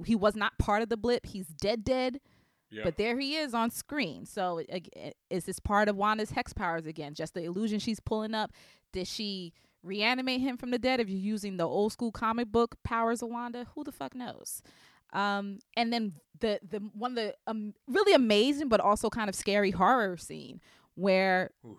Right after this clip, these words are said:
Speaker 1: towards the end of the episode, when Vision comes in talking to Wanda,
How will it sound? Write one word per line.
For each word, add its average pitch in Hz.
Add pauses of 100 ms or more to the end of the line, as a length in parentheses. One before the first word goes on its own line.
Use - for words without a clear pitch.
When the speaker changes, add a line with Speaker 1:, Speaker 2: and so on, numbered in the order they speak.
Speaker 1:
towards 226
the 208
end 311
of 381
the 202
episode, 175
when 180
Vision 202
comes 185
in 190
talking 175
to 156
Wanda, 214